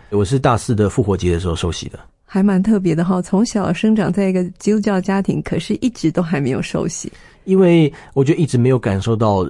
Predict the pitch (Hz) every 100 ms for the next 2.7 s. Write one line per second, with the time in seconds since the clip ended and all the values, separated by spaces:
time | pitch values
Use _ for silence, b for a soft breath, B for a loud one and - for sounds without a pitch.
0 | - 92 98 107 90 107 104 104 98 -
1 | 92 107 92 95 78 - - 82 95 87
2 | - - 208 190 127 101 87